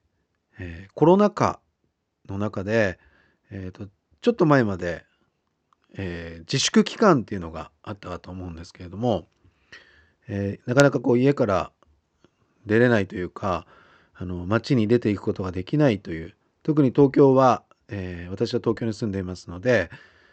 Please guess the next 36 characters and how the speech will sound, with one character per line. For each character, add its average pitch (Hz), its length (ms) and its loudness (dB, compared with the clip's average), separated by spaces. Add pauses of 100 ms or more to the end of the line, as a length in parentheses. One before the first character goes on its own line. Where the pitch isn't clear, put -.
(180)
え 101 100 -6
ー - 20 -6
と、 107 120 -8
東 135 200 4
京 135 200 6
は 127 300 6
そ - 180 -4
う 135 60 2
い 135 120 2
う - 20 0
時 139 160 -4
期 156 120 -2
っ 117 60 0
て - 120 -14
い 95 40 -8
う 85 40 -12
の 85 100 -14
が、 92 320 -4 (500)
え 87 160 -10
ー - 20 -16
と、 87 160 -16
数 - 160 -10
ヶ 110 100 -6
月 101 220 -6
前 98 180 -4
に 85 240 -14 (460)
こ 92 80 -12
の 85 100 -6
あ 98 60 -2
り 120 80 0
ま 131 100 0
し - 140 -6
た。 - 180 -6 (1500)
で、 147 360 6
私 165 320 -4
は、 180 320 4